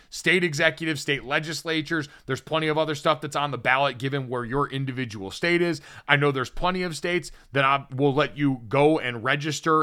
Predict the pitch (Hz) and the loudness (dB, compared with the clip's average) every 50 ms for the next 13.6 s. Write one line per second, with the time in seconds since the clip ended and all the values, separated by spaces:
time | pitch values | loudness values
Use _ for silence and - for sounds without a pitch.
0 | 147 - 139 147 147 143 131 110 135 139 151 151 - - - - 156 139 139 139 | 2 0 -2 -2 -2 -2 -4 -2 2 2 2 2 0 -4 -4 -2 0 0 0 -2
1 | 131 120 127 127 131 165 175 147 139 - 143 127 113 117 127 120 120 110 117 127 | -2 -2 0 0 2 2 0 0 0 0 0 0 0 0 0 0 0 0 0 0
2 | 127 131 127 120 - - 135 127 120 - - 113 107 107 104 127 143 151 156 151 | 0 0 -4 -8 -4 -2 -2 -2 -2 -4 -4 -4 -4 -2 0 2 2 4 4 2
3 | 143 143 - - - - 127 120 95 101 110 107 - 156 165 170 170 170 165 156 | 2 -2 -6 -14 -6 -4 -4 -4 -4 -6 -10 -8 -2 0 2 2 2 2 2 2
4 | 139 156 156 156 156 156 151 151 151 151 147 151 147 143 143 - - - _ 135 | 2 2 2 2 2 0 2 2 2 2 0 0 -2 -2 -4 -8 -12 -8 _ -4
5 | 127 117 98 123 113 107 127 127 135 139 139 131 - - 131 98 110 117 - - | -4 -2 -4 -6 -4 0 4 4 4 4 4 0 -4 -8 -12 -10 -10 -10 -10 -8
6 | 113 113 127 131 127 131 127 131 131 127 127 - 147 165 196 220 202 - 202 180 | -8 -4 -2 -2 0 0 -2 -2 -4 -6 -6 -4 0 2 2 2 2 2 0 -2
7 | 151 - 165 143 147 156 151 151 139 - 143 123 143 135 131 131 127 - 120 120 | -2 -2 -6 -4 -2 0 0 0 -2 -4 -4 0 2 4 4 2 2 0 -4 -8
8 | 123 107 - 123 113 113 113 113 110 110 - - - - - - 143 156 165 214 | -8 -8 -6 -4 -2 -2 0 0 -2 -4 -8 -16 -20 -18 -8 -4 0 6 8 8
9 | 233 233 - 254 240 226 277 240 156 - - 156 143 151 151 - - - - 240 | 8 6 2 -6 -4 0 2 2 2 2 0 -2 -2 -2 0 0 2 4 6 6
10 | 226 165 113 87 - - 180 202 226 233 196 220 196 - 160 147 - 135 113 113 | 6 4 2 -4 -10 0 2 4 4 4 2 2 0 2 2 0 0 0 -6 -10
11 | 95 - - 101 87 90 110 117 123 175 190 143 - - - - - - _ 135 | -10 -8 -8 -10 -6 -4 -4 0 2 2 2 2 0 -8 -20 -20 -20 -12 _ -6
12 | 139 - 143 139 123 139 170 185 180 185 175 170 175 175 160 131 151 139 - - | -4 -2 -2 -2 0 2 2 2 2 2 0 2 2 2 2 0 -2 -4 -4 -6
13 | 175 147 156 156 139 151 147 143 139 131 76 92 | -6 -4 -4 -2 2 4 4 4 4 2 -2 -6